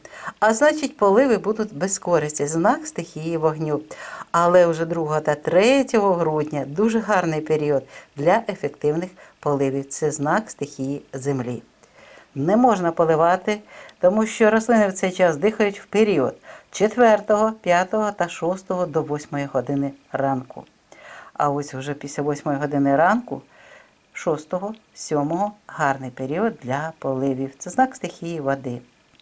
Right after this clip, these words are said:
І знову знак стихії вогню. Це буде у нас восьмого, далі дев'ятого та десятого до восьмої години ранку не можна поливати. Поливи без користі. Але якщо є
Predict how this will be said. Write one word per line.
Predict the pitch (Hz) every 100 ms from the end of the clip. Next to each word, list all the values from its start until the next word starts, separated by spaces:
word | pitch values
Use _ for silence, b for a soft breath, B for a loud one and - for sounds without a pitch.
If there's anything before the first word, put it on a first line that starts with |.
| b b b b
І | 269
знову | 277 320 302
знак | 214 180 233 247
стихії | - 208 - 220
вогню. | 214 214 190 214 220 180 - B B B B
Це | - 269
буде | 196 165
у |
нас | 151 147 147
восьмого, | 147 165 147 151 180 185 226 b b b b
далі | 156 165 151 147 b -
дев'ятого | 139 175 240 214 151 143 143 147 180 226 277 _ -
та | 170 233 247
десятого | 196 196 - 247 262 233 214
до | 190
восьмої | 185 233 226 202
години | 185 180 208 175
ранку | 170 240 254 202
не | 175 208
можна | 151 175 196 180
поливати. | 175 151 147 147 147 B B B
Поливи | - 202 262 247
без | 196 220
користі. | - 214 147 - - - B B B B
Але | - 214 240 302
якщо | 247 196 - 202
є | 180 170 175 151